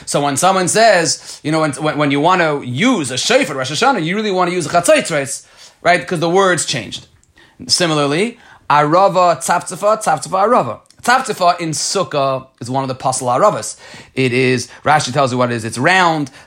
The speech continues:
and, um, it's white stemmed, and it's not sharp, it's smooth. Um, so that is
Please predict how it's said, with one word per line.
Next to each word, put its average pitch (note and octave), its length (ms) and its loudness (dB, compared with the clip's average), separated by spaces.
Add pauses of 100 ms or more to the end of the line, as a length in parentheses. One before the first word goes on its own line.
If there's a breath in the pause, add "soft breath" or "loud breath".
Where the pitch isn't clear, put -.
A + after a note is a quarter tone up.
(100)
and, C3 360 0
um, A#2+ 200 0
it's A2+ 180 -10
white D3 400 0
stemmed, D3+ 640 -2
and B2 120 -6
it's A#2 200 -8
not C3 320 -2
sharp, - 360 0
it's G#2+ 140 -10
smooth. E3+ 420 -4 (380 loud breath)
Um, C#3 580 2 (720)
so D#3+ 420 2
that F#3 180 2
is E3 180 -4